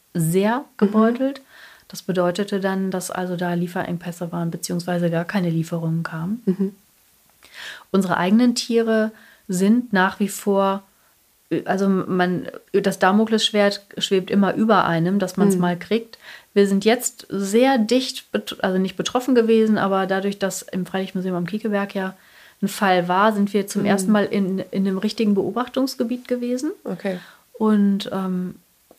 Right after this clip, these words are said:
Speaker 1: mussten dann kurzfristig überlegen, können wir unsere Eier eigentlich aus dem Stall holen und ver-,
Speaker 2: Mhm.
Speaker 1: verbringen.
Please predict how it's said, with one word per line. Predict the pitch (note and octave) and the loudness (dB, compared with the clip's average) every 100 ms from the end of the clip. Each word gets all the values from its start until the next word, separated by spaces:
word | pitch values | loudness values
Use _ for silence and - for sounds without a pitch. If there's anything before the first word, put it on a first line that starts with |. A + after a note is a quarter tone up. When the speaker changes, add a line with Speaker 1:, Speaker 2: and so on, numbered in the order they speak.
| - | -4
Speaker 1:
mussten | G3+ - G3+ | -4 0 0
dann | F#3+ | 0
kurzfristig | G3 G3 G#3+ G#3 G3+ | -4 -4 -4 -4 -4
überlegen, | F#3+ F#3+ F#3+ G3 | -2 -2 0 -2
können | G3 G3 F#3 | -2 -2 -2
wir | |
unsere | F#3+ F#3 | -4 -4
Eier | - G3 | -4 -2
eigentlich | F3+ F3 F3 | -4 -4 -6
aus | F3+ | -6
dem | E3+ | -8
Stall | - F3+ F3 | -4 -4 -2
holen | F3+ F#3 G#3+ | -2 -2 -2
und | F#3 | -4
ver-, | - F3+ | -8 -8
Speaker 2:
Mhm. | F#3+ F3+ | -6 -6
Speaker 1:
verbringen. | F#3+ F3 E3+ F3 G3+ B3+ | -2 -2 0 0 2 0